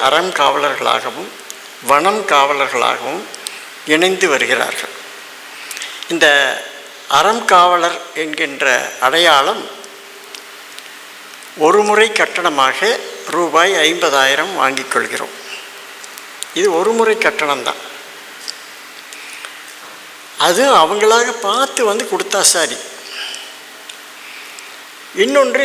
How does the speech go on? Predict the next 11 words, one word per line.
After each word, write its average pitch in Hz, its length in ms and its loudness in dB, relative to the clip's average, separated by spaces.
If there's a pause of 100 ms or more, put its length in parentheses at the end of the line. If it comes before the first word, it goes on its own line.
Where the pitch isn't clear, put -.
(140)
என்கிட்ட 220 320 0 (160)
பணமே 220 360 4 (120)
இல்லை, 147 200 2 (640)
நான் 240 300 4
எப்படி 240 220 -2 (100)
சேவை 180 340 4
பண்றதுன்னா, 127 560 -2 (1040)
ஐந்நூறு 240 440 4
ரூபாய் 190 300 2
கட்டினா 160 280 0 (140)
போதும். 139 320 -4